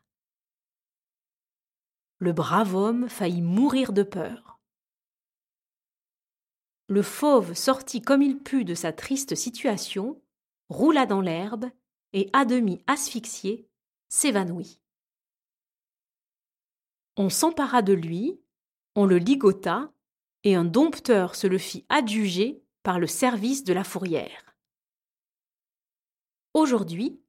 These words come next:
sous le nom de Brutus, le fauve est devenu la vedette du cirque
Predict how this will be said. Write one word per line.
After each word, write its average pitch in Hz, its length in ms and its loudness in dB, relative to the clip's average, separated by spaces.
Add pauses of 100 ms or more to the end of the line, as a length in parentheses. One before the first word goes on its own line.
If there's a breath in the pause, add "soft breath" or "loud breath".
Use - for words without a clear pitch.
(260)
sous - 240 -6
le 214 120 6
nom 247 200 4
de 170 120 -2
Brutus, 262 800 -4 (560)
le 196 140 4
fauve 277 540 2
est 202 100 4
devenu 226 440 2
la 165 120 0
vedette 190 680 -2
du 196 140 -6
cirque - 540 -6